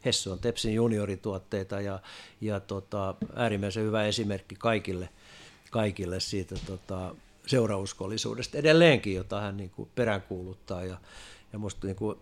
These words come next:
Hessun sanomisia kannattaa ottaa vakavasti ja kuunnella. Kyllä sieltä, se on semmoinen mies, jolta tulee asiaa. Ja, ja si-, Hessu on,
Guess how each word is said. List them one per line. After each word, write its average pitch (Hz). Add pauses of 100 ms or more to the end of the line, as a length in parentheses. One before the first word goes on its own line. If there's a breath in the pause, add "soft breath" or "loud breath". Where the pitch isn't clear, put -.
(160)
Hessun 113
sanomisia 120
kannattaa 120
ottaa 127
vakavasti 123
ja 113
kuunnella. 101
Kyllä 98
sieltä, 110 (180)
se 110
on 101
semmoinen 104
mies, 107
jolta 110
tulee 120
asiaa. 98
Ja, 87 (320 loud breath)
ja 104
si-, -
Hessu 123
on, 95